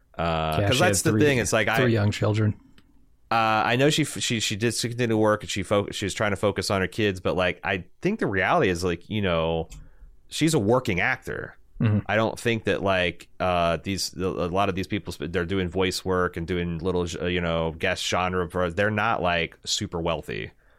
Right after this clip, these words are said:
Speaker 1: So
Speaker 2: Yeah.
Speaker 1: it's entirely, and she's, she died very young, forty-five.
Speaker 2: Mm-hmm.
Speaker 1: Um, uh, it, kids aged four through twelve. So yeah, if you do have, uh, if you do have a little extra and, uh, you can help a family out, it, uh, check out their GoFundMe.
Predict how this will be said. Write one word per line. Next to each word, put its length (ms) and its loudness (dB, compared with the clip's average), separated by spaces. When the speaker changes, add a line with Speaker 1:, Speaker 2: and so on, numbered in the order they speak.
Speaker 1:
So 800 0
Speaker 2:
Yeah. 80 -2
Speaker 1:
it's 160 -8
entirely, 540 0
and 120 -4
she's, 240 -8
she 140 -10
died 320 -2
very 220 0
young, 300 -4
forty-five. 800 -4
Speaker 2:
Mm-hmm. 280 2
Speaker 1:
Um, 500 -8
uh, 280 -6
it, 160 -6
kids 300 0
aged 300 0
four 280 2
through 220 -4
twelve. 560 -2
So 640 0
yeah, 200 2
if 120 -2
you 60 -2
do 160 0
have, 520 0
uh, 420 -4
if 140 -10
you 40 -8
do 100 -2
have 160 0
a 40 0
little 180 -2
extra 520 -4
and, 300 -6
uh, 40 -4
you 100 -4
can 100 -6
help 200 -2
a 20 -12
family 320 -6
out, 200 -2
it, 160 -8
uh, 140 -4
check 160 -4
out 100 -2
their 100 -6
GoFundMe. 420 -4